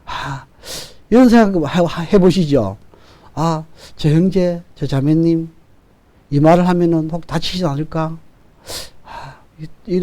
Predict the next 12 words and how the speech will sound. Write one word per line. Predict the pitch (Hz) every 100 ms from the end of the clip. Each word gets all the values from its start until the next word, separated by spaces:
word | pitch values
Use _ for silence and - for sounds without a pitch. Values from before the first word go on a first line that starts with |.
| 180
이 | 135 170 180
말을 | 170 185 185
하면은 | 190 185 185 185 - _ _ _ _ _
저, | 160
저 | 147
형제님 | 165 175 185 180 165 160 - -
다치지 | 165 - 196
않을까? | 156 160 156 160 156
저 | 143
자매님 | 139 151 170 170 165 - _ _ _ _
다치지 | - 151 - 180
않을까?" | 139 143 - 156